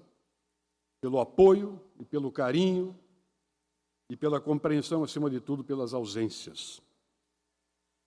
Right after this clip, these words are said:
Agradecer aos meus e aos nossos eleitores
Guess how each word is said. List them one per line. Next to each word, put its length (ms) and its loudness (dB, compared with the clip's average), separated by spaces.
Agradecer 600 4
aos 260 4
meus 760 4
e 60 -4
aos 240 -2
nossos 480 2
eleitores 840 -4